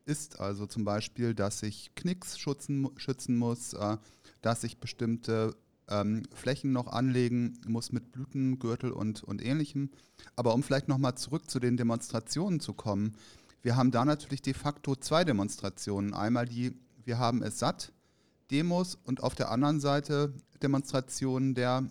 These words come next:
ich sag mal in Anführungsstrichen, konventionellen Landwirte, die es ja auch hinbekommen haben, zum einmal in, zum einen in Berlin präsent zu sein, aber auch bei der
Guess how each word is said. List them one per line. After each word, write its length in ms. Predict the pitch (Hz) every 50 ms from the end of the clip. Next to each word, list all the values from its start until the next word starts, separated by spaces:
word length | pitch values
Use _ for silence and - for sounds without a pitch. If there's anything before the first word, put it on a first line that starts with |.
| - -
ich 140 | - 120 -
sag 180 | - 113 123 -
mal 80 | 131
in 60 | 123 -
Anführungsstrichen, 1080 | - 120 127 - - 120 123 - - _ _ _ - 123 123 - - 123 - - 117
konventionellen 800 | - 139 139 151 143 127 123 - - 107 110 107 110 113 117 117 - - _ _ _ _ _ _ _ - - _ -
Landwirte, 880 | 117 117 113 104 104 120 135 - 127 127 135 139 - 147 143 143 139 - - - - -
die 80 | 139
es 100 | 156 -
ja 120 | - 131 113
auch 140 | 120 -
hinbekommen 640 | 143 147 147 143 143 139 - - 135 127 131 131 131
haben, 460 | 123 123 123 123 120 123 120 123 127 - - - -
zum 160 | - 117 95
einmal 300 | 110 123 139 131 117 -
in, 320 | 113 117 113 110 107 - _ _ _ _ _ _ -
zum 160 | - 123 104
einen 180 | 107 113 117
in 160 | - - 123 117
Berlin 340 | 120 110 110 117 156 202
präsent 420 | 208 - 180 156 143 147 156 180 175
zu 120 | - 165
sein, 420 | 156 151 156 151 151 156 156 151 151 - -
aber 300 | - 120 120 123 113 107
auch 400 | 104 120 151 - - - - - - _ _ _ _ _ _ _ _ _ _ _ _ _ _ _ _ _ - - _ _ _ -
bei 200 | 120 120 123 127
der 400 | 131 123 120 120 120 120 120